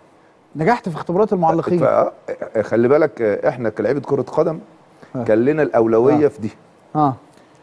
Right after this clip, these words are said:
Speaker 2: فما بالك كمان يكون عندك الموهبة.
Speaker 1: آه.
Speaker 2: موهبة كمان في التعليق.
Speaker 1: آه.
Speaker 2: فدي طبعًا بتديك درجة أعلى كمان.
Speaker 1: يعني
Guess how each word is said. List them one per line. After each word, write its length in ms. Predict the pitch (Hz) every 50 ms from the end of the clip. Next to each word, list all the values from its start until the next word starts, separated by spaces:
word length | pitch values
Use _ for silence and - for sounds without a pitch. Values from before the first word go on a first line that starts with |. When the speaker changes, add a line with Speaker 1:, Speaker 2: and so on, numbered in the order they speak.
| _ _ -
Speaker 2:
فما 140 | 113 110 113
بالك 220 | 123 151 156 147
كمان 240 | - 123 135 143 147
يكون 200 | 135 - 135 123
عندك 280 | 123 127 147 127 110
الموهبة. 360 | 120 117 117 107 104 123 104 87 - - - - _ -
Speaker 1:
آه. 180 | 160 151 135 120 - - - - _ _ - - -
Speaker 2:
موهبة 260 | - 87 - 131 127
كمان 160 | 113 117 120 127
في 80 | -
التعليق. 460 | 123 - - - - 113 120 110 95 - - - -
Speaker 1:
آه. 180 | - - 113 107 107 - - - - - - -
Speaker 2:
فدي 200 | 107 113 143 143
طبعًا 340 | 143 131 131 127 131 123
بتديك 540 | 104 110 - 110 101 101 131 143 131 - - - - - - -
درجة 280 | - 127 127 127 113 -
أعلى 260 | 117 110 110 107 98
كمان. 260 | - - 90 85 82 76 - - - - _ _ _ _ -
Speaker 1:
يعني 240 | - 127 131 143 143